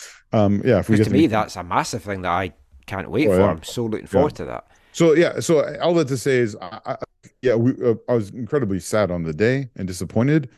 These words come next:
Speaker 1: I don't think that the U S is, is that much better now. I know obviously they were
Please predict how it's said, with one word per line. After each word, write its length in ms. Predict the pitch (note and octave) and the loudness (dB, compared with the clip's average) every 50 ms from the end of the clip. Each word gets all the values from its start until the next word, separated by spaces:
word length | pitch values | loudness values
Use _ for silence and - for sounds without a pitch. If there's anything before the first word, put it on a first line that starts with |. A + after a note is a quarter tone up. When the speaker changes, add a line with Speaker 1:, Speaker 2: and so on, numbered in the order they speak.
| _ _ _ _ _ _ _ _ _ _ _ _ _ | _ _ _ _ _ _ _ _ _ _ _ _ _
Speaker 1:
I 120 | - B2 B2+ | 0 2 2
don't 260 | C3 C#3 B2 G#2 - | 2 2 0 0 -2
think 200 | - A2+ A2+ F2+ | -2 -4 -2 -2
that 160 | G2 F2 F2 | -4 -4 -4
the 80 | F#2 F2+ | -4 0
U 120 | F#2+ G2+ | 0 0
S 180 | F#2 F2 - - | 0 0 -4 -6
is, 400 | G2 F2+ E2+ D#2 D#2 - - - _ _ | -6 -6 -6 -6 -10 -14 -18 -20 _ _
is 280 | - F#2+ F2+ E2 E2 E2 | -2 0 0 0 0 2
that 180 | F2 G2+ G2 F#2+ | 2 4 4 4
much 160 | G2 F2 - | 2 2 4
better 180 | G#2+ G#2 A#2 A#2 | 4 6 6 6
now. 80 | A#2+ | 6
I 80 | A#2+ C3 | 6 6
know 120 | C#3 A#2+ | 4 6
obviously 300 | G#2+ B2+ B2 A2+ - A2 | 4 4 2 2 0 2
they 120 | G2+ A#2 B2 | 4 4 4
were 120 | B2+ | 4